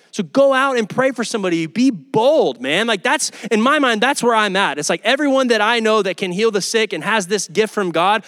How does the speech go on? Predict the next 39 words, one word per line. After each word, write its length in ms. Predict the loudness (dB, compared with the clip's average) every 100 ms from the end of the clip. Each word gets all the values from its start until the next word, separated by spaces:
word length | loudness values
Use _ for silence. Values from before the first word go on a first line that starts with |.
| -6
they 140 | -2 0
all 320 | 0 0 2
believe 420 | 2 2 0 -2
this. 440 | -2 -2 -2 -6 -6 -12 -14
So 140 | -2 0
I 120 | 0
think 180 | 0 0
I'd 100 | 2
rather 240 | 2 0
believe 320 | 0 0 0
that 240 | 0 -2 -2
than 80 |
what 140 | -4 -2
the 80 | -2
other 100 | -4
people 220 | -6 -6
say. 240 | -6 -8 -12 _ -6
That's 180 | -4
just, 300 | -2 -6 -6
that's 180 | -4 -4
just 140 | -4 -4
me. 200 | -4 -4 -6
I 60 |
don't 80 | -4
know 60 | 0
about 180 | 0 0
you. 140 | -4 -6 -4
Anyway, 300 | 0 0 -2 -8 -8
you 80 | -2
miss 140 | 0
a 60 | 2
hundred 140 | 0
percent 260 | 0 -2 0
of 20 |
the 60 | 0
shots 280 | 0 -4 -2
you 60 |
don't 160 | -4 -4
take. 280 | -6 -8